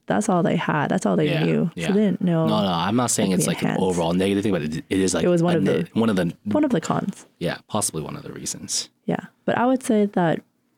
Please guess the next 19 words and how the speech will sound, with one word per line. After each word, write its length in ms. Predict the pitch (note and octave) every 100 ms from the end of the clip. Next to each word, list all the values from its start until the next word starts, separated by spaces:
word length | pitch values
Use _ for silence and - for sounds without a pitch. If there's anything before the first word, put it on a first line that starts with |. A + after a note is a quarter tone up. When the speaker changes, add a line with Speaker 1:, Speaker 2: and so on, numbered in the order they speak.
| _
Speaker 1:
the 160 | E3+ E3
invention 400 | D#3+ E3 E3+ E3+
of 100 | D#3
the 100 | D3+
web 260 | D3+ - -
browser, 500 | - G#3 G#3+ A#3+ C#4 _ _ _ _
it 120 | E3
made 240 | D#3+ E3 -
things 260 | F3+ F#3
a 60 | -
lot 240 | D3+ D3
more 180 | D#3 -
accessible 680 | E3+ - E3+ F3 - - F3+ _ _ _
Speaker 2:
Yeah. 220 | C#3 F3 F#3+
Speaker 1:
for 100 | E3+
people 340 | E3+ - E3+ E3+
to 300 | E3+ E3 E3+ - _ _ _ _ _ _ _ _
kind 220 | - A3 C4+
of 180 | A#3